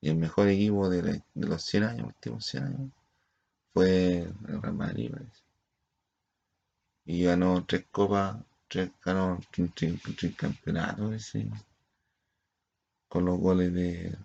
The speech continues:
Ron-, Ronaldinho, Bale y toda esa gente. Y, y que darle al fútbol. <laughs>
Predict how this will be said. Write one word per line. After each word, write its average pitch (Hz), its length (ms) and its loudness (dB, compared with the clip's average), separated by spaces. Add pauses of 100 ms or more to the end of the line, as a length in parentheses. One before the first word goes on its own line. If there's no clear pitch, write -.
(260)
Ron-, 90 300 2
Ronaldinho, 92 880 6
Bale 95 480 0
y - 80 -8
toda 95 160 -10
esa 98 100 -12
gente. - 460 -20 (3750)
Y, 82 400 0
y 87 340 0
que - 160 -10
darle 82 280 -2
al - 220 -4
fútbol. - 440 -10 (2500)
<laughs> - 680 0